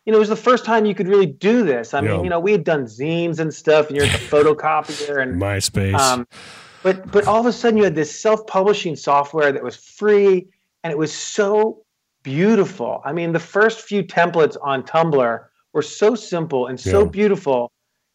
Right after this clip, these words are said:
Speaker 1: It was really amazing, and it kind of really freed you to just kind of write good content. And my favorite part, dig Google images for awesome photos.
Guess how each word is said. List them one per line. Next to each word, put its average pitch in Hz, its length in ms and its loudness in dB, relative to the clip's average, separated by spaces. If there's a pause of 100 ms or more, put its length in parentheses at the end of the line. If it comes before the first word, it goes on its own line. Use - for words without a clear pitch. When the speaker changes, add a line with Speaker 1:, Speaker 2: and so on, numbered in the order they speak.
(240)
Speaker 1:
It 170 80 0
was 185 200 4
really 226 640 2 (360)
amazing, 156 600 4
and 139 180 -2
it 139 100 -6
kind 160 260 0
of 139 100 -2
really 156 280 0
freed 165 720 0
you 127 340 2
to 123 600 0 (540)
just 165 220 -8
kind 175 220 0
of 139 160 -2 (240)
write 143 500 2
good 147 220 -2
content. 135 580 -6 (400)
And 139 500 0 (140)
my 123 160 -2
favorite 175 400 4
part, 123 400 0 (460)
dig 165 360 4
Google 160 640 2
images 123 480 -2
for - 320 -8
awesome 139 420 2
photos. 139 460 4